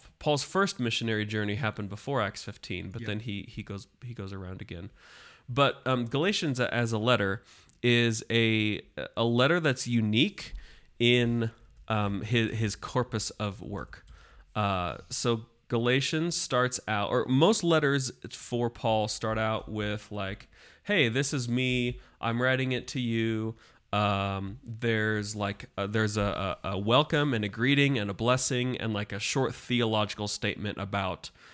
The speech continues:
Speaker 1: blessings be upon you. Um, just like in, in, I don't know if we write letters anymore, but we used to, to write, like, "Hey, this is to this person, from this person," all that kind of stuff. There's a formula for ancient letters as well, that not just Paul does, but all people who wrote letters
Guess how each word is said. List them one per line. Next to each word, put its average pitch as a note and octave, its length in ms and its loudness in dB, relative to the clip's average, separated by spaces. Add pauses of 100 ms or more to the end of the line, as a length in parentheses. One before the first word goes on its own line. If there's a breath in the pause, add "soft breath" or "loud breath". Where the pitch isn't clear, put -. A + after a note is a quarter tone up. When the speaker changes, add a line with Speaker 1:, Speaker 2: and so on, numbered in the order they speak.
(320 loud breath)
Speaker 1:
blessings A2 540 2
be G2 140 -2
upon F#2+ 380 -4
you. G#1 220 -8 (380 loud breath)
Um, G2 240 4
just B2 200 2
like A#2 160 4
in, A2+ 120 2
in, G#2 380 0 (220)
I G#2+ 80 -2
don't G#2+ 140 0
know G#2+ 100 0
if G2+ 120 -4
we G#2+ 100 2
write G2+ 180 -2
letters G2+ 320 -2
anymore, A#2 460 2 (280 loud breath)
but F#2+ 120 0
we A#2 100 0
used A#2 240 0
to, G#2 260 0
to - 220 -2
write, G#2 420 0
like, F2 220 -6
"Hey, D3 200 0
this G#2 260 -4
is G2+ 240 -4
to D3 320 2
this D#3 180 0
person, - 480 -4
from C3 400 2
this C3 220 0
person," F2+ 520 -6
all G2+ 120 -4
that G2 80 -2
kind G#2 140 -4
of G#2 60 -2
stuff. G2+ 180 -2
There's A2 180 2
a A#2+ 60 2
formula A#2+ 400 0
for - 180 -6
ancient D#3 300 -2
letters G#2 300 -4
as A2 120 -10
well, C3 280 0 (540 loud breath)
that G#2+ 120 2
not A#2+ 200 4
just A2+ 140 0
Paul C3 180 4
does, G2 240 -2
but - 200 -4
all C3 160 2
people - 300 -12
who A2+ 120 -2
wrote G#2 200 2
letters F#2+ 380 -4